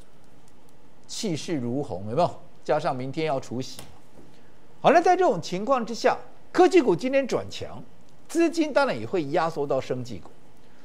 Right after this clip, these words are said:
所以你看生技股，在今天电子股转强的一个当下，反而有很多的一个生技股在今天怎么样？出现了开高走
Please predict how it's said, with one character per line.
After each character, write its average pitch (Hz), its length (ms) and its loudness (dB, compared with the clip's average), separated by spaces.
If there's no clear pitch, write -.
所 269 120 12
以 240 60 12
你 190 60 4
看 220 160 4
生 226 180 4
技 202 160 0
股， 117 140 -6
在 302 120 8
今 285 240 0
天 269 280 0
电 262 180 2
子 220 140 2
股 226 180 2
转 180 320 2
强 131 260 -4
的 151 120 0
一 170 80 0
个 170 100 0
当 175 220 2
下， 156 200 4
反 185 200 10
而 220 360 6
有 185 320 4
很 110 640 -4
多 285 220 0
的 - 160 0
一 185 80 -8
个 170 140 -2
生 208 240 -4
技 214 120 -4
股 113 200 -8
在 175 100 6
今 175 240 0
天 170 200 0
怎 123 80 -2
么 120 40 0
样？ 131 140 2
出 170 160 -2
现 143 180 0
了 120 100 -2
开 131 320 0
高 131 220 0
走 117 160 -6